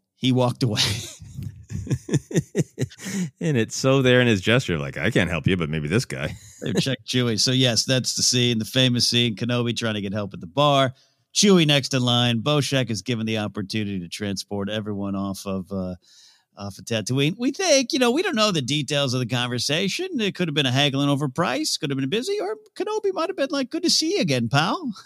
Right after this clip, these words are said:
Speaker 1: <laughs> Maybe Boshek shows up in the Kenobi series as a drinking buddy. We'll find out. But Boshek is just one of the first characters, Joseph, that I think inspired headcanon conversations, right? Even if you didn't really know what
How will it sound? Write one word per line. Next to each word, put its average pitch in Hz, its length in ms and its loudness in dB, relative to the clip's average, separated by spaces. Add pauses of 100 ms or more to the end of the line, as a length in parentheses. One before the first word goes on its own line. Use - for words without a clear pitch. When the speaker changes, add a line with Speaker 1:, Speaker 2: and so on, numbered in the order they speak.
Speaker 1:
<laughs> - 200 -10
Maybe 247 300 2
Boshek 226 440 -2
shows 226 300 -4
up 240 140 -6
in 226 80 -8
the 233 80 -10
Kenobi 254 380 -4
series - 680 -6
as 156 140 0
a 98 40 0
drinking 98 400 0
buddy. - 300 -16 (420)
We'll 370 180 -2
find 330 340 -6
out. 208 240 -2 (240)
But 131 160 -4
Boshek 202 480 2
is 139 120 0
just 147 260 -2
one 156 120 0
of 143 60 0
the 127 80 -2
first 151 300 -4
characters, 127 400 -2
Joseph, 107 340 -6
that 104 140 -2
I 107 60 0
think 107 200 -4
inspired 110 560 -2 (480)
headcanon 107 560 -4
conversations, 92 720 -8
right? 110 240 -4 (360)
Even 127 300 2
if 117 120 0
you 107 60 -2
didn't 113 200 -2
really 113 200 -2
know 104 200 0
what 101 120 -2